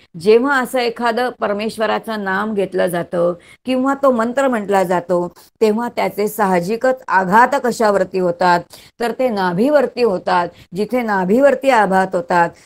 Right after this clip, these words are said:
तिथे vibrations निर्माण होतात, म्हणजे तिथे ऊर्जा निर्माण होते. याच ठिकाणी या मंत्राच्या साह्याने शक्तीची उपासना होते आणि शक्तीची उपासना संतांनी करायला सांगितली.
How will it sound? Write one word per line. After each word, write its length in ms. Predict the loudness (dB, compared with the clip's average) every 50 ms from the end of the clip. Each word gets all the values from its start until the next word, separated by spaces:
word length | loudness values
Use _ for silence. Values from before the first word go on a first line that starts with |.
| _ _ -12
तिथे 180 | -2 0 2
vibrations 720 | 2 4 4 2 2 4 4 4 4 4 2 0 0 0
निर्माण 360 | 0 0 0 2 0 0 0 -2
होतात, 380 | -2 -4 -2 0 0 0 0 -2 -6 -16 -12 _
म्हणजे 280 | -4 -2 0 0 0 -2
तिथे 300 | -2 -4 0 0 0 2
ऊर्जा 500 | 2 2 2 2 2 2 4 4 4 6
निर्माण 420 | 6 4 4 4 2 2 0 0
होते. 460 | 0 -2 -2 -2 0 0 0 0 -2 -8 _ _ _ -4
याच 400 | 0 2 2 2 2 -2 -4 -4
ठिकाणी 540 | -4 -4 -2 -2 -2 -2 -2 -4 -6 -8 -10 -14 _ _ _ -10 -4
या 220 | 0 2 4 4
मंत्राच्या 640 | 4 2 -2 -2 0 2 2 2 2 0 -2 -2 -2
साह्याने 680 | -2 -4 -2 -2 -2 -2 -2 -2 -2 -2 -4 -4 -6 -12 _ _
शक्तीची 640 | -2 0 0 0 0 -2 -4 -4 -4 -2 -2 -2
उपासना 580 | 0 0 0 2 4 4 4 2 2 0 0 0
होते 540 | 0 0 -4 -4 -4 -2 -2 -2 -2 -4 -8 -14 -20 _
आणि 260 | -6 -4 -2 -2 -4 -2
शक्तीची 540 | -2 -4 -4 -4 -6 -8 -8 -6 -4 -4
उपासना 560 | -4 -6 -4 -4 -4 -4 -4 -6 -8 -10 -10 -8
संतांनी 560 | -8 -8 -8 -8 -8 -6 -6 -6 -6 -8 -8
करायला 420 | -8 -8 -6 -6 -6 -6 -6 -8
सांगितली. 480 | -8 -8 -6 -6 -6 -6 -6 -8 -12